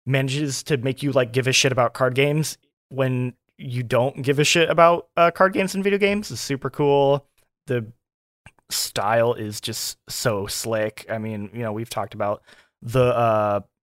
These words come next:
the way, like, the, the creepy, like, sounds the characters make when they talk, that, like, bassy warble, uh, they make, and, and just all the, all the little touches with the talking cards, and it's absolute,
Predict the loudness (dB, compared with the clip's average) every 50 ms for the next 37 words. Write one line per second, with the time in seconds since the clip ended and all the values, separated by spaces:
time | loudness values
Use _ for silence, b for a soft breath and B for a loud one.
0 | _ _ _ _ _ -16 -6 -2 -2 0 0 0 -2 0 0 -2 -2 -4 -4 -4
1 | -2 -2 -4 -6 -10 _ -6 -4 -4 -4 -2 -2 -4 -4 -2 -2 0 0 0 0
2 | -2 -2 0 2 4 4 4 4 2 0 -4 -6 -8 -10 -6 -2 0 0 0 0
3 | -2 -4 -2 -2 -2 -4 -4 -2 -4 -2 -2 -2 -4 -2 0 2 2 4 2 2
4 | 0 0 -2 -2 -2 -4 -8 -10 -14 _ _ _ _ _ _ _ _ _ -16 -8
5 | -6 -4 -4 -2 -2 -4 -4 -4 -4 -4 -6 -8 -6 -4 -4 -2 -2 -2 -2 -2
6 | -4 -6 -6 -10 _ _ _ _ _ _ _ _ _ _ _ _ _ _ -2 0
7 | 2 4 4 4 4 2 2 0 -2 0 -2 -2 -2 -4 -4 -4 -4 -6 -6 -6
8 | -8 -8 -8 -6 -8 -10 -10 -6 -4 -2 -2 0 0 0 -2 -2 -2 -2 -4 -4
9 | -4 -4 -6 -6 -8 -8 -6 -6 -6 -6 -4 -6 -6 -6 -8 -10 -12 -14 -12 -10
10 | -10 -8 -8 -8 -10 -12 -4 2 4 4 6 4 4 0 -4 -6 -6 -6 -8 -8
11 | -10 -14 -20 _ _ _ _ _ _ -6 -6 -6 -4 -6 -8 -8 _ _ _ _
12 | _ _ _ _ _ _ _ _ _ _ _ -20 -20 _ _ _ _ _ 2 2
13 | 2 0 -6 -10 -8 -8 -10 -10